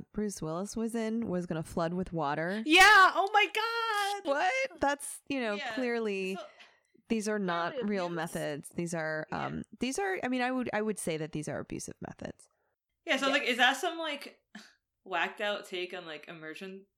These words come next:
Speaker 3: therapy or, like
Speaker 1: I think
Speaker 4: I don't
Speaker 1: that
Speaker 4: even think that's immersion
Speaker 1: No,
Speaker 4: therapy.
Speaker 1: they're trying to deter him because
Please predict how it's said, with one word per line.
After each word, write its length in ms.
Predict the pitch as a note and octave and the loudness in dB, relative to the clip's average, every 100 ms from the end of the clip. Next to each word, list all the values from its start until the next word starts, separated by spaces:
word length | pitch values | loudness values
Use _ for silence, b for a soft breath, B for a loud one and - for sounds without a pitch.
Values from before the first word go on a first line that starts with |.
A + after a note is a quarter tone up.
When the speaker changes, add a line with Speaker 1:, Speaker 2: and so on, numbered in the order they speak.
| _ | _
Speaker 3:
therapy 600 | G3+ G3+ G#3+ A3+ A3+ A3 | -8 -8 -8 -10 -10 -8
or, 120 | D#3+ | -10
like 300 | D3+ D3 C#3+ - _ _ _ _ _ _ _ - | -10 -12 -16 -20 _ _ _ _ _ _ _ -2
Speaker 1:
I 100 | A3+ | -2
think 320 | - B3+ C4+ | -2 -6 -4
Speaker 4:
I 40 | |
don't 20 | F4 | -4
Speaker 1:
that 160 | C4 A#3+ | -6 -6
Speaker 4:
even 80 | C#4 | -12
think 160 | C4+ | -14
that's 220 | A#3+ A3+ G3+ | -14 -14 -20
immersion 640 | F#3+ F#3+ F#3 G#4+ F4 A#3 | -20 -20 -18 -18 -20 -8
Speaker 1:
No, 80 | A3 A3 A3+ | -4 0 0
Speaker 4:
therapy. 100 | A3+ | 0
Speaker 1:
they're 100 | A3 | 0
trying 280 | A3 A3+ A3+ | -2 -4 -2
to 60 | A#3 | -2
deter 500 | A3 - G3+ F#3+ G#3 | -4 -4 -4 -2 -2
him 380 | F3+ D#3 D3+ | -2 -4 -6
because 640 | D#3 F3 - E3+ D#3+ - | -6 -6 -6 -6 -6 -10